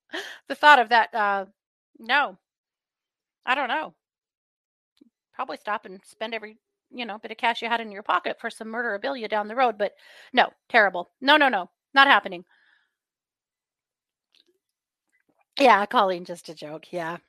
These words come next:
Yeah. Well, you know, one of the th-, questions I have about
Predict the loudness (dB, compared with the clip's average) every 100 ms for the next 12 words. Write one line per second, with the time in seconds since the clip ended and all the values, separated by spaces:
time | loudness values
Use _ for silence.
0 | _ _ _ _ -12 -2 0 0 -4 _
1 | _ _ _ _ _ _ _ -20 -18 2
2 | 4 4 -2 _ _ _ _ _ _ _
3 | _ _ -10 -6 -4 -2 -2 -2 -6 -12
4 | _ _ _ _ _ _ _ _ _ _
5 | _ _ _ _ _ _ _ _ _ _
6 | _ _ _ _ _ _ _ _ _ _
7 | _ _ _ _ 2 2 4 -4 -6 _
8 | -4 -2 -2 -4 -2 -2 -2 -6 -4 -2
9 | 0 -2 -6